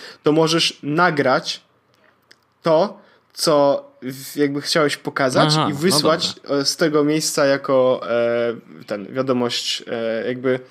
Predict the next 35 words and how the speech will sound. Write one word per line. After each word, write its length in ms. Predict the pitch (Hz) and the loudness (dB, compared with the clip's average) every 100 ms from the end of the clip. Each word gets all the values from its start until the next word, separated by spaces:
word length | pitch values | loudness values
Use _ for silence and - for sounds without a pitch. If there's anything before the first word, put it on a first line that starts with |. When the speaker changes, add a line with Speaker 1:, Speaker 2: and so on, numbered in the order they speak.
| _ _ _ | _ _ _
Speaker 1:
na 320 | 131 120 139 | -14 -2 -2
skrzynkę, 720 | 131 - - 170 160 156 143 139 | 0 -2 -2 0 0 2 2 2
wiesz. 260 | 127 117 | 0 -2
Speaker 2:
Okej, 580 | - 247 - 151 101 98 | -2 -2 -2 -2 0 0
czyli 200 | - 214 | -2 -4
taka 300 | 226 233 233 | -2 0 2
Speaker 1:
Taką 100 | 220 208 | 2 0
Speaker 2:
wiadomość 640 | 208 214 208 180 - - 160 170 160 156 | 0 0 0 0 0 -4 -4 -8 -8 -8
wideo 400 | 147 170 196 185 | -6 0 4 4
głosowa, 420 | 170 156 160 151 120 | 4 2 4 4 4
Speaker 1:
Voicemail, 420 | 208 233 247 247 240 | 4 4 4 2 2
Speaker 2:
takie, 120 | 226 | 2
no 60 | 185 | 4
Speaker 1:
tylko 120 | 202 | 4
Speaker 2:
tak, 80 | 180 | 2
Speaker 1:
wideo 240 | 180 147 127 | 2 2 2
Speaker 2:
aha. 160 | 123 | 2
Speaker 1:
mail. 180 | 202 170 135 _ _ _ _ _ _ _ _ _ - - - | 0 -2 -6 _ _ _ _ _ _ _ _ _ -20 -20 -8
No, 160 | - 294 | -4 0
taka 260 | 554 427 | 0 0
ciekawostka, 600 | 311 220 135 123 - 123 - | 0 0 0 -2 -4 -4 -2
e, 280 | 123 135 | 0 0
bardzo 260 | 139 156 139 | 2 0 -2
spoko. 280 | - 113 110 | -4 -2 0
A 40 | |
teraz 200 | 175 156 | 0 0
uwaga, 400 | 170 151 117 120 - | 2 2 4 0 0
i 100 | 175 | 0
to 160 | - 190 | 2 4
będzie 260 | 175 170 | 6 4
grube, 280 | 151 156 143 | 4 2 2
Wojtek, 380 | 131 139 151 151 | 2 2 0 0
jesteś 200 | 156 - | -2 -2
Speaker 2:
No. 60 | - | -2
Speaker 1:
gotowy? 420 | 165 156 180 | 2 4 4